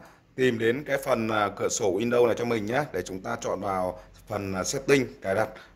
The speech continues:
Nếu mà không thì các bạn có thể chọn nhanh ở cái kính núp tìm kiếm là setup pin thì cũng được nhé mọi người nhé. Mọi người sẽ tìm kiếm cho mình từ khóa là setup pin.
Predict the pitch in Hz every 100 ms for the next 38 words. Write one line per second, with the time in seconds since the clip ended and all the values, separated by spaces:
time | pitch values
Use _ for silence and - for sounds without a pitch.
0 | - 110 131 143 139 110 123 135 101 113
1 | 98 90 98 120 127 117 - - 85 95
2 | 95 107 113 160 165 117 98 95 101 -
3 | 120 101 92 - 151 151 - 139 117 107
4 | 95 107 127 98 123 110 92 135 139 -
5 | - 110 113 107 123 117 120 104 107 117
6 | 127 98 101 95 117 107 139 135 131 135
7 | 127